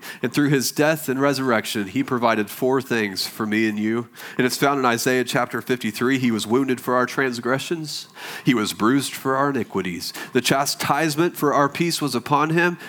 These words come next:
and by his stripes we are healed."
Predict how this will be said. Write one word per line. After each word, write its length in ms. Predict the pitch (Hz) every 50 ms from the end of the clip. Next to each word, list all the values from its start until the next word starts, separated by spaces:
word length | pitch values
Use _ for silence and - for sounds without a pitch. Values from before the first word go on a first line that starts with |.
| - - 107
and 120 | 104 101
by 260 | 95 113 131 156 156
his 260 | 143 139 151 151 147
stripes 720 | - - - 113 87 - - - - - - - - - - - - - - - _ - -
we 240 | 92 110 123 113 -
are 480 | - 101 110 110 110 110 110 107 - -
healed." 640 | - - - - 92 98 87 - - - - -